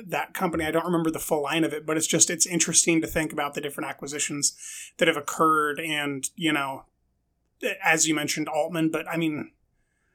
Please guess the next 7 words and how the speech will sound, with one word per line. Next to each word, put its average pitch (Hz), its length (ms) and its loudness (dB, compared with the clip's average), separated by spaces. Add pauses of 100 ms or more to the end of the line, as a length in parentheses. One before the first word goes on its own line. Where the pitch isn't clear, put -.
(300)
just 190 180 6
thinking 208 380 4
back 165 300 2
on, 151 160 0
like, 135 320 -6
how 156 480 4
monumentous, 143 1200 -2